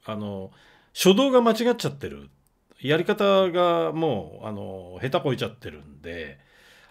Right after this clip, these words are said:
後からもうリカバリーができてないっていう感じはしますよね。で、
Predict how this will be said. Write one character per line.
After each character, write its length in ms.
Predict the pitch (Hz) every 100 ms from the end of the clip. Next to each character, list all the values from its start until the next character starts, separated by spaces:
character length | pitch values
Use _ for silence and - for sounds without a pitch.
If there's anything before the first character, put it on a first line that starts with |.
| _
後 300 | 208 226 240
か 140 | 131
ら 120 | 92
も 580 | 92 98 92 82 76 71
う 20 | 78
リ 100 | 110
カ 100 | 202
バ 120 | 247
リ 160 | 226
ー 20 | 214
が 100 | 202
で 180 | 151 214
き 120 | -
て 100 | 110
な 220 | 92 101
い 140 | 82
っ 40 | 69 _ _
て 80 | -
い 180 | 71 69
う 60 | 69
感 320 | - 104 104
じ 120 | 104
は 300 | 104 98 90 - - -
し 160 | -
ま 100 | 117
す 240 | 113 - 71
よ 220 | - -
ね。 260 | 92 92 - - - _ _
で、 480 | 160 226 226 101 -